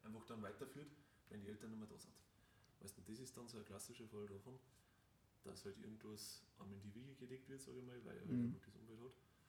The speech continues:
Speaker 1: Und gleichzeitig gibt's dann eben ganz andere Sachen, wo du einfach selber aktiv werden musst und einfach diese
Speaker 2: Mhm.
Speaker 1: Basis, sag ich mal, nicht hast. Und
Speaker 2: Mhm.
Speaker 1: dann musst du halt irgendwie schauen,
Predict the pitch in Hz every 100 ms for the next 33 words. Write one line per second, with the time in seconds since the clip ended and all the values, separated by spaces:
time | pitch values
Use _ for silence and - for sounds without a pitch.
0 | - - - - 92 - 107 - 110 110
1 | - 107 98 98 101 101 - - - -
2 | - - - - - 92 - 107 123 127
3 | - 120 110 110 101 104 - 104 120 127
4 | 98 - 113 127 135 139 - 107 104 113
5 | - - - - - - - - - -
6 | - - - - - - - - 101 123
7 | 113 110 - 139 - 113 107 107 139 165
8 | - - - - - - - - 110 113
9 | 220 - - - - - - - - -
10 | - - - - - - - - - 107
11 | 110 113 107 107